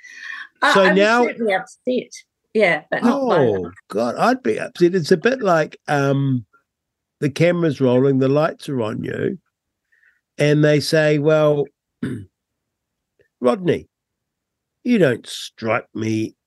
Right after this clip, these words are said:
Speaker 2: as a person who'd torture cats." And you just get angry, right? 'Cause, like,
Speaker 1: Yeah.
Speaker 2: "What are you talking about?"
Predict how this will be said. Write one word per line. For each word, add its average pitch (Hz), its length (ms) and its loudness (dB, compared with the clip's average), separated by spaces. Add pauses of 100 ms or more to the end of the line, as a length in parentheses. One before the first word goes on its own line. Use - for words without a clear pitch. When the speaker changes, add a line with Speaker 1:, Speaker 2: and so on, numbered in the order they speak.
(300)
Speaker 2:
as 117 200 0
a 120 60 0
person 139 440 0
who'd 139 240 0
torture 156 340 -4
cats." - 640 -6 (1700)
And 175 180 4
you 170 60 4
just 143 260 -2
get 135 160 4
angry, 160 480 0
right? 151 360 -8 (100)
'Cause, 156 200 -2
like, 185 180 2
Speaker 1:
Yeah. 226 100 2
Speaker 2:
"What 247 80 0
are 247 40 2
you 240 140 2
talking 240 360 -2
about?" 147 340 0